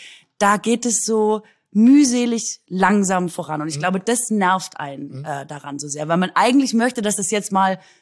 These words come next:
Speaker 1: zu Ende ist oder
Speaker 2: Mhm.
Speaker 1: zumindest mal einen Schritt weiter geht.
Speaker 2: Also ich bin zum Beispiel bei so ein paar Sachen dabei. Ich kann nicht über so viele Sachen reden, weil ich bestimmte Dinge aus der Öffentlichkeit raushalte.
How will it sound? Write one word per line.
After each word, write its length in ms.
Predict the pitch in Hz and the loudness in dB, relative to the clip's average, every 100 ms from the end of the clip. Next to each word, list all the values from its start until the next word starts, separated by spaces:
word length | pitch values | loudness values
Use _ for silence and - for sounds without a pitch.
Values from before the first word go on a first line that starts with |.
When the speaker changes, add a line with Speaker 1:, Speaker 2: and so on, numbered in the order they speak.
| _ | _
Speaker 1:
zu 140 | 208 - | -10 0
Ende 300 | 226 247 190 | 6 6 6
ist 300 | - 151 - | 0 -6 -6
oder 160 | 190 190 | -4 -2
Speaker 2:
Mhm. 40 | |
Speaker 1:
zumindest 440 | 220 247 262 220 | 0 2 2 2
mal 160 | 214 214 | 0 0
einen 80 | 202 | -2
Schritt 340 | - 214 202 - | -2 -4 -4 -8
weiter 480 | 156 156 165 170 139 | -2 0 0 -4 -8
geht. 280 | 131 139 _ - - _ _ | -10 -18 _ -20 -20 _ _
Speaker 2:
Also 160 | 139 | -2
ich 60 | 139 | 2
bin 140 | 160 147 | 2 0
zum 120 | 143 | 2
Beispiel 320 | 143 139 143 | 0 0 -6
bei 160 | 131 131 | -4 -4
so 100 | 127 | -6
ein 60 | |
paar 260 | - 127 143 | -4 -2 -2
Sachen 320 | 139 135 139 | -2 -4 -4
dabei. 480 | 123 107 117 160 135 | -6 -6 -2 -2 -2
Ich 160 | 123 - | -6 -10
kann 120 | 127 | -14
nicht 120 | 123 | -12
über 120 | 127 | -12
so 140 | 113 127 | -12 -8
viele 220 | 151 127 | -6 -4
Sachen 240 | 127 123 | -6 -8
reden, 300 | 107 123 147 | -6 -4 -2
weil 100 | 127 | -4
ich 60 | 120 | -8
bestimmte 340 | 120 135 120 120 | -10 -12 -14 -14
Dinge 220 | 123 113 | -16 -14
aus 160 | 117 | -14
der 80 | - | -14
Öffentlichkeit 460 | 123 139 117 120 - | -16 -16 -12 -14 -8
raushalte. 500 | 135 139 143 147 | -8 -8 -10 -8